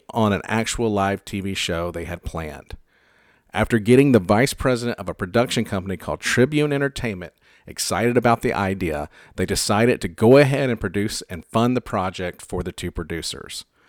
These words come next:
unseen and live on T V. The commitment was a huge one for the production company. Tribune brought us shows like the nineteen eighty-six Ghostbusters cartoon, the Soul Train Awards, and the horror show Tales from the Dark Side,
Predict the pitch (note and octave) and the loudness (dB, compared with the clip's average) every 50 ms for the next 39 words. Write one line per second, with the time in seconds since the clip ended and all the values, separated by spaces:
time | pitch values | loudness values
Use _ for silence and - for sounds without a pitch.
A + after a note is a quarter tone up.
0 | _ _ _ _ _ _ _ - A2+ C3 C#3+ C#3+ C#3 - - B2 A2 G#2 G#2 G2+ | _ _ _ _ _ _ _ 2 4 4 4 4 2 2 2 2 2 2 2 0
1 | G#2 - - - F#2+ F#2 F2+ F#2 F#2+ F#2+ G2 G2 F#2+ F#2+ F2+ E2+ F2 F2+ - - | -2 -6 -8 -8 -8 -6 -2 -2 0 2 2 2 2 2 0 -2 -4 -6 -6 -10
2 | - F2 F2+ F2+ F2 E2 D2 C2 C2+ - _ _ _ _ _ _ _ _ _ _ | -10 -10 -10 -10 -10 -10 -12 -12 -18 -20 _ _ _ _ _ _ _ _ _ _
3 | _ _ - G2+ - A#2 A#2 B2+ C#3+ C#3+ - D3 - - A2 G#2 F2 F#2+ F2 - | _ _ -6 -2 0 2 4 4 4 4 2 -4 -4 -4 -6 -4 -4 -6 -8 -10
4 | - - C#3 C#3 C3 B2 A#2 A2 G#2 F2 - F#2 F#2 F2 E2 E2+ - - E2 E2 | -2 2 4 6 6 6 4 2 0 -2 -6 -6 -6 -6 -6 -6 -6 -6 -6 -6
5 | D#2+ - F2 D#2+ E2 D#2 - - F#2+ D#2+ - D2+ D2+ D2+ - - - - F#2+ - | -8 -8 -8 -8 -8 -8 -8 -10 -10 -10 -12 -12 -12 -12 -14 -16 -16 -20 -20 -20
6 | _ _ _ _ _ _ _ - - D3 D3 D3+ E3 E3 E3 E3 D#3+ B2+ G#2+ G#2 | _ _ _ _ _ _ _ -2 0 2 2 2 0 -4 -4 -6 -6 -2 0 2
7 | G#2 G2+ G2+ - F#2 F2+ - - - - C3 C3 B2+ G2 E2+ D#2 E2 F2+ - - | 2 2 0 -2 -4 -6 -6 -6 -2 0 2 2 2 0 -2 -4 -6 -8 -10 -12
8 | _ - - - - - _ - G#2+ A2 G2 - G#2+ G#2+ A2+ B2+ B2 - C3 A#2+ | _ -20 -20 -20 -20 -20 _ -2 0 2 2 2 2 2 2 0 0 2 2 2
9 | A2+ G#2+ G#2 - - A2 - - - - G#2 A2 A#2 - - A#2+ A2+ B2 A#2 - | 2 2 0 -2 -4 -6 -6 -6 -2 2 2 2 2 4 2 2 2 2 -2 -2
10 | - - G2+ F2+ - - - F#2+ F2 E2+ F2 F2+ F2+ _ - F#2 - - - C3 | 0 0 0 0 -2 -4 -6 -6 -8 -8 -10 -12 -14 _ -12 -10 -4 -2 -2 0
11 | C#3+ C#3 - - C#3 C3+ C3 B2 A#2 A#2 A2 G#2+ G#2+ G#2 - G2 F#2+ F#2 F#2+ G#2+ | -2 -2 -2 -2 0 0 2 2 4 4 4 2 0 -2 -4 -6 -4 -2 0 2
12 | G#2 G2+ G2+ - - F#2+ F2+ F2 - - - F#2 G2 G2+ F#2+ F#2 F2+ - - - | 2 2 2 0 -4 -6 -6 -8 -8 -6 -4 0 2 2 2 2 0 -2 -4 -4
13 | F2+ F2+ F2 F2 D#2 - D2+ D#2 E2 - - - - D2 D#2 D2+ D2 C#2+ C#2 | -2 -2 -2 -2 -2 -2 -2 -2 -2 -4 -8 -8 -6 -6 -6 -6 -8 -10 -12